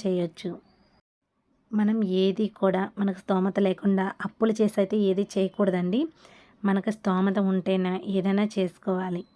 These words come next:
మనం ఏది చేసినా భక్తితో చేయాలి.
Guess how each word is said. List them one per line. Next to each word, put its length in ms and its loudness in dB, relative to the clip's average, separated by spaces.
మనం 300 2
ఏది 200 0
చేసినా 360 2
భక్తితో 380 0
చేయాలి. 380 0